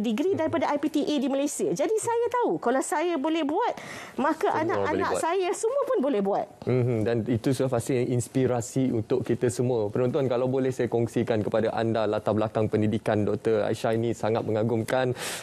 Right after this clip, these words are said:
Speaker 2: uh, pen-, uh, melanjutkan pengajian, uh, di peringkat P H D dalam perkembangan neurobiologi di University College of London, U C L. Dan satu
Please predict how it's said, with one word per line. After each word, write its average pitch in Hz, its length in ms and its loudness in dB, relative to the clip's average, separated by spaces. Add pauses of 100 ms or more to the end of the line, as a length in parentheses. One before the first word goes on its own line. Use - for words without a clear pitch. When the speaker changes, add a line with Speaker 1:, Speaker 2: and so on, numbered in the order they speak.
Speaker 2:
uh, 110 360 2
pen-, 120 260 0
uh, 117 80 2
melanjutkan 117 640 0
pengajian, 120 480 0
uh, 113 80 0
di 113 160 0
peringkat 117 240 0
P - 80 -2 (160)
H 127 160 -2
D 135 320 2 (240)
dalam 117 240 2
perkembangan 120 480 2
neurobiologi 120 800 0
di 117 180 0
University 117 480 0
College 120 460 0
of - 160 -2
London, 117 480 0 (240)
U 117 100 2
C 131 240 0
L. 104 360 0
Dan 113 180 0
satu 123 580 0